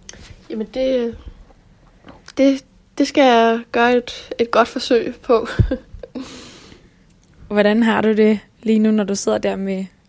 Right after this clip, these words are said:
Speaker 2: lukkede øjne?
Speaker 1: Jamen, det er egentlig meget behageligt. Det er som at starte på en,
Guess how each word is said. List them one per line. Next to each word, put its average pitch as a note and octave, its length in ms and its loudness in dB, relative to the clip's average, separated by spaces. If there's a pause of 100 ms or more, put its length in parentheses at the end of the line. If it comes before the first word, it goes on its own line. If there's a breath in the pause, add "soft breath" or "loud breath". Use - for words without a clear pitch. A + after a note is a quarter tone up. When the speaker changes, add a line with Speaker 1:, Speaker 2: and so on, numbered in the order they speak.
(200)
Speaker 2:
lukkede G#3 340 2
øjne? G3+ 420 2 (1160 loud breath)
Speaker 1:
Jamen, A3+ 120 -2
det A3 100 -2
er C4 40 4
egentlig A#3+ 200 0
meget G#3 200 -4
behageligt. B3 720 -4
Det B3 240 0
er A3+ 240 -4 (420)
som G#3+ 400 0 (720 soft breath)
at A3+ 120 -2
starte G#3 360 2
på B3+ 100 4
en, G#3+ 300 0